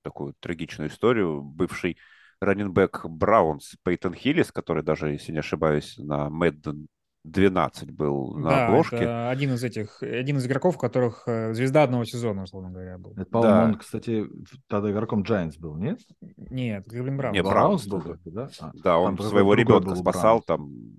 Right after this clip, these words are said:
Speaker 1: из океана и тоже в критическом состоянии.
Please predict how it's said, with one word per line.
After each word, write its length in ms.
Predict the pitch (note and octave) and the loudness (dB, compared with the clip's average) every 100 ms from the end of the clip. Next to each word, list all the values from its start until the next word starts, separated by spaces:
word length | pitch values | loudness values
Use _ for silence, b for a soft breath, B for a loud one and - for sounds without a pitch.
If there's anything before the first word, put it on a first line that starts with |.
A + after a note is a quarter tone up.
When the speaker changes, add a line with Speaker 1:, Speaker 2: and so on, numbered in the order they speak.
| - - | -20 -8
Speaker 1:
из 220 | E2+ E2 | -6 -4
океана 560 | E2 F#2 G2+ A#2 E2+ | 0 4 4 2 0
и 420 | D2+ D#2 D#2 D2+ C#2 _ | -2 -2 -4 -4 -8 _
тоже 220 | - E2+ E2 | 0 0 0
в 60 | |
критическом 420 | - - D#2+ - | -10 -8 -8 -10
состоянии. 580 | - - F2 D2+ - - | -12 -2 0 0 -6 -14